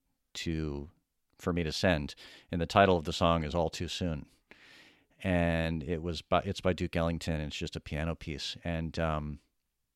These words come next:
and while it never got through to him, it was a big deal for me. I listened to it a lot. It was almost like a song that I listened to, to kind of, um, kind of commune with this,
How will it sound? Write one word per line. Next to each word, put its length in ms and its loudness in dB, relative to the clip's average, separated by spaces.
and 140 4
while 200 12
it 60 8
never 220 6
got 180 6
through 180 4
to 100 4
him, 640 4
it 160 2
was 180 2
a 60 2
big 200 2
deal 160 4
for 140 0
me. 360 2
I 120 2
listened 340 -4
to 140 -2
it 80 -2
a 60 -6
lot. 280 -8
It 140 -6
was 120 -2
almost 300 6
like 180 0
a 160 2
song 440 4
that 120 2
I 80 2
listened 380 -4
to, 260 -2
to 140 -8
kind 280 -2
of, 220 -6
um, 420 -2
kind 300 4
of 200 2
commune 520 4
with 200 0
this, 280 -2